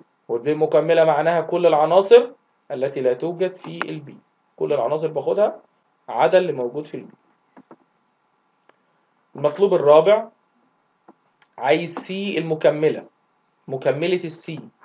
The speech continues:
برضو نفس القصة، هاخد كل العناصر الموجودة في المجموعة الشاملة عدا أي حاجة فيهم تكون موجودة في السي، يعني أنا م-، مش هاخد، مش هاخد السي نفسها،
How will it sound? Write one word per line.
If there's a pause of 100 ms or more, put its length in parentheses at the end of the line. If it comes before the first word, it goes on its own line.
(540)
برضو
نفس
القصة، (520)
هاخد (100)
كل
العناصر (760)
الموجودة
في
المجموعة
الشاملة
عدا
أي
حاجة
فيهم
تكون
موجودة
في
السي،
يعني
أنا
م-، (240)
مش
هاخد،
مش
هاخد
السي
نفسها،